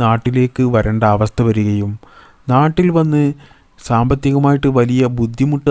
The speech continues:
അനുഭവപ്പെട്ടപ്പോൾ നാട്ടിൽ ജോലിക്ക് പോകേണ്ട അവസ്ഥ വരികയും ജോലിക്ക് പോകൽ തുടങ്ങുകയും ചെയ്തു. എന്നാൽ ആ സഹോദരിയുടെ ഭർത്താവ് നാട്ടിൽ കൂലിപ്പണിക്കായിരുന്നു പോയിരുന്നത്. ഒരു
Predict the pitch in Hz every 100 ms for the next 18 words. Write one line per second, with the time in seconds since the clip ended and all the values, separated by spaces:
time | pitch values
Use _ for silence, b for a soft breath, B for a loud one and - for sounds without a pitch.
0 | 123 117 120 120 117 110 110 - 110 110
1 | B B - 110 110 113 120 120 117 113
2 | 127 - 139 - 110 110 113 110 104 110
3 | - 123 110 107 107 104 104 B B 120
4 | 117 113 117 - 147 160 - 110 110 110
5 | - 107 107 107 107 107 104 107 101 104
6 | 101 110 - - - _ - 135 135 143
7 | 147 139 - 123 127 123 104 113 117 123
8 | 120 123 127 120 110 - 110 113 113 120
9 | b b b - 131 135 147 151 - 127
10 | 135 147 - 156 156 143 123 117 110 110
11 | 107 107 107 107 107 104 107 104 117 b
12 | b b b 127 131